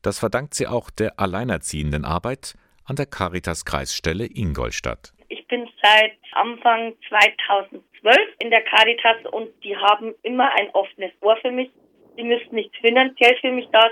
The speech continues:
Speaker 2: sein, sondern für mich und meinen Sohn.
Speaker 1: Nicole Orner ist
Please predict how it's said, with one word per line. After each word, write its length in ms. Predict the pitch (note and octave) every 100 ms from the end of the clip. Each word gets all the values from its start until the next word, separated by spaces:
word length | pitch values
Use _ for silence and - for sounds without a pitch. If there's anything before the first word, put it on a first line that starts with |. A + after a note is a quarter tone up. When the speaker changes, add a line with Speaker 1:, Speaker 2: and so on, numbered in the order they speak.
| -
Speaker 2:
sein, 180 | A3+ A3+ -
sondern 380 | G#3 A3 A3 G#3+ _ _
für 120 | - G#3
mich 200 | A3+ A3
und 140 | A3 - _
meinen 260 | G3+ G3+ G#3 -
Sohn. 220 | F#3 F#3 _ _ -
Speaker 1:
Nicole 360 | - - D3+ D3
Orner 460 | G2+ A2 B2 F2 D#2
ist 420 | D#2+ - - -